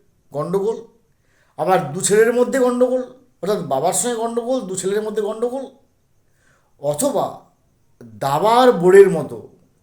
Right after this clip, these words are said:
চেস খেলার মতো কোনো না কোনো একটা সূক্ষাতি সূক্ষ্ম চাল দিচ্ছে, যে চালে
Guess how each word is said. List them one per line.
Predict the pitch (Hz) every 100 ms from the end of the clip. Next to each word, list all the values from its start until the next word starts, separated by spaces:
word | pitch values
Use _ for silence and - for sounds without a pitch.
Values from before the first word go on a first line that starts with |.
| _ -
চেস | 247 247 -
খেলার | 226 208 180
মতো | - 143 147 - _ _ _ _ _ _
কোনো | - 175
না | 202
কোনো | 202
একটা | 202 -
সূক্ষাতি | - - 151 - - 240 247
সূক্ষ্ম | - 214 - -
চাল | - 156 143
দিচ্ছে, | 135 127 - 160 180 _ _ _ _
যে | 110 104 180 220
চালে | 226 143 123 -